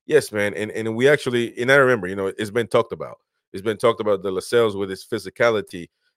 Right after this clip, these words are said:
has been able to keep up with Haaland. To be fair, though, I mean, I feel like Botman could do the same thing. Uh, and then again, it's gonna be Botman and Schär. It's gonna be Botman and Schär. We,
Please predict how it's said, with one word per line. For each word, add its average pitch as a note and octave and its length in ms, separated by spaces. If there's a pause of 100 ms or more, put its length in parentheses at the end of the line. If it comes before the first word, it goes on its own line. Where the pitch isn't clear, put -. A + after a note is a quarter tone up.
(120)
has G#2 220
been G2 180
able F#2+ 240
to F#2 140
keep - 240
up F#2 140
with F2 100
Haaland. G#2 360 (460)
To A2 60
be G2 80
fair, B2+ 320
though, G#2+ 320 (560)
I F#2+ 60
mean, G2 360 (160)
I G#2 120
feel A2 180
like F#2+ 180
Botman G2+ 400
could G#2 220
do G2+ 100
the F#2 80
same F#2 240
thing. A#2 300 (480)
Uh, - 140
and - 160
then - 80
again, D#3 280
it's G2+ 140
gonna F3 160
be D#3 80
Botman C#3+ 380
and B2+ 100
Schär. - 320 (720)
It's G2+ 100
gonna C3+ 160
be C3 120
Botman G#2+ 300
and G2 100
Schär. D#2 340
We, G2+ 220